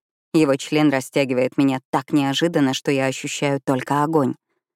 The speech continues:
Но он не останавливается, трахая меня у дерева так долго, пока я не вжимаюсь в него,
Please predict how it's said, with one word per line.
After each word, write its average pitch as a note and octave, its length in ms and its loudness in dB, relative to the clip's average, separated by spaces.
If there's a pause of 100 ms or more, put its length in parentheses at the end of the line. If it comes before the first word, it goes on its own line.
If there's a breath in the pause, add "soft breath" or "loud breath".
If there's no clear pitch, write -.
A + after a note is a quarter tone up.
(380)
Но A3 160 4
он F#3+ 160 2
не E3+ 100 4
останавливается, D3+ 920 2
трахая C#3+ 420 -2
меня C#3 260 2
у C#3 60 0
дерева C3+ 340 2
так C#3+ 380 -2
долго, D3+ 380 2 (280 loud breath)
пока G#3+ 260 0
я F#3 60 2
не F#3 140 4
вжимаюсь F3+ 560 0
в D#3+ 40 -2
него, D3+ 300 2